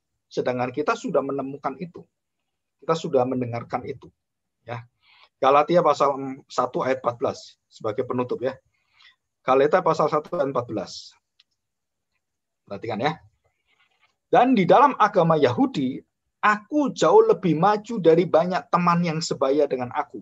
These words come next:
di antara bangsaku. Sebagai orang yang sangat rajin memelihara adat istiadat nenek moyangku." Jadi Paulus adalah orang yang sangat memelihara adat istiadat nenek moyangku. Yang di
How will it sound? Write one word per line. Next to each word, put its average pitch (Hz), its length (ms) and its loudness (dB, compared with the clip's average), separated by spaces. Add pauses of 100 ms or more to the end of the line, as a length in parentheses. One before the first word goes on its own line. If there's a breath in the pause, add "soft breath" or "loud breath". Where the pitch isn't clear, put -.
(240)
di 143 140 -2
antara 123 320 -2
bangsaku. 107 480 -10 (480 soft breath)
Sebagai 139 260 0
orang 165 320 0
yang 156 80 -6
sangat 196 320 -2
rajin 175 380 -2
memelihara 147 760 -2
adat 160 420 -2
istiadat 135 720 -4
nenek 139 400 -12
moyangku." 127 880 -10 (1500)
Jadi 127 240 -6
Paulus 135 400 -4
adalah 117 400 -6
orang 139 240 -6
yang 139 240 -6 (400)
sangat 151 480 -8
memelihara 135 560 0
adat 131 240 -10
istiadat - 480 -8
nenek 123 320 -14
moyangku. 117 480 -16 (160)
Yang 131 160 -4 (160)
di 127 80 -10